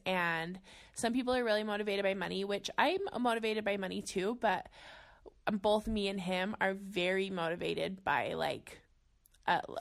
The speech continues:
attention from others and, like, validation from others. And I used to really run from that. And I still, of course, now I'm in a place where I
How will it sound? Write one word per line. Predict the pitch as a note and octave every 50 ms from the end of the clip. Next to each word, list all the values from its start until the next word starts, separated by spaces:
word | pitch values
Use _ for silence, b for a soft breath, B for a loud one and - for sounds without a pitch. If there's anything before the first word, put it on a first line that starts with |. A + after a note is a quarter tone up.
| -
attention | G3 G3+ F#3+ - - G3 F#3 F#3+ G3 F#3
from | F#3+ G3+ F#3
others | F#3 - - - - - - G#3
and, | - - F#3+
like, | G3 F3+ F#3 F#3 -
validation | E3+ E3 E3 E3 E3 - - F#3+ - - - F2 F3+ G3
from | - F#3 F3+
others. | - E3 - C3 D3+ F3+ F#3+ G#3 -
And | - F#3+ F#3+ F3+ F3+ F3 F#3 F#3 B B B B B B B B
I | A3+
used | C4+ C#4+ C#4+ -
to | G#4+ G4
really | F4+ F#4 F#4 F4+ E4 B3+
run | - F3 D#3+ F3 F#3 G#3
from | - C4+ C4 C4+
that. | C#4 C#4 C#4+ C#4 -
And | - A#3
I | A#3+ B3
still, | B3 - - - C#4+ C#4+ C#4+ C#4+ C#4+ C#4+ B B B B B B
of | B G#3+ G#3+ -
course, | - - A#3+ A#3 A#3+ A#3 -
now | A3 G3 F3 E3+ F3+ F#3 G#3 A3+ A3+
I'm | - - G#3 G3+
in | G3+ G3
a | G3
place | - - F#3+ F3+ G3 F#3+ F#3+ - -
where | F#3+ F3 E3+ E3+ E3+ E3+ D3 D3+ D3 C#3 - - B B B B B B B
I | - G#3 G3 G3 G3 F#3+ F#3 F3+ E3 D#3+ E3 -